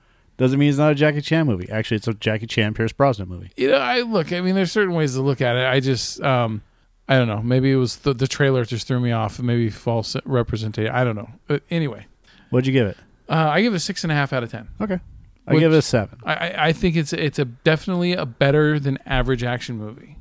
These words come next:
Speaker 1: Right.
Speaker 2: Better than average.
Speaker 1: And I
Speaker 2: Um,
Speaker 1: don't consider this really an action movie.
Speaker 2: Mm-hmm.
Speaker 1: It's a, it's a thriller. It's a, it's a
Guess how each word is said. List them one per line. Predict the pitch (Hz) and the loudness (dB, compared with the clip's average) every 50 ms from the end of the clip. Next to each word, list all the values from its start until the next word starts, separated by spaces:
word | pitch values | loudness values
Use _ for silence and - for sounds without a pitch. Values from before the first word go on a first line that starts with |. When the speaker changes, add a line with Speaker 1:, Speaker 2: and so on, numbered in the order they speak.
| - - | -12 -6
Speaker 1:
Right. | - 110 95 - - | -4 -4 -4 -2 0
Speaker 2:
Better | - 139 139 147 | 2 4 4 4
than | 143 139 139 | 4 4 2
average. | 127 113 110 104 113 120 113 - - _ _ - - - - - _ - | 0 -2 -4 -8 -10 -12 -12 -14 -18 _ _ -20 -20 -20 -20 -20 _ 0
Speaker 1:
And | 139 135 135 131 127 156 170 | 2 4 4 6 6 6 6
I | |
Speaker 2:
Um, | 202 247 | 6 6
Speaker 1:
don't | 254 190 | 4 4
consider | - 185 165 143 - 180 175 165 | 2 2 2 2 2 2 2 2
this | 151 151 135 - - | 2 0 0 0 2
really | 127 135 151 160 143 123 | 2 4 4 4 4 2
an | 113 113 | 0 -2
action | 120 120 117 123 131 - - 160 156 151 | -2 -2 0 0 0 0 0 0 2 4
movie. | 156 160 170 170 170 185 196 196 185 - - | 4 4 4 4 4 2 0 -2 -4 -6 -6
Speaker 2:
Mm-hmm. | - 156 131 131 131 127 - - - - | -6 -4 -4 -4 -4 -6 -10 -14 -6 0
Speaker 1:
It's | 147 143 135 - - | 2 2 2 4 2
a, | 131 123 123 123 120 120 127 - - | 4 4 4 4 4 2 0 -2 -4
it's | 147 131 - | -4 -2 -2
a | 135 | -2
thriller. | 123 - - - - 160 160 180 190 165 135 123 | -4 -4 -8 -4 2 6 6 8 8 8 6 6
It's | 120 - | 4 2
a, | 135 117 120 - | -2 -4 -4 -4
it's | - 143 127 - - | -4 -4 -4 0 2
a | 131 127 127 123 120 117 113 | 2 4 4 4 2 2 0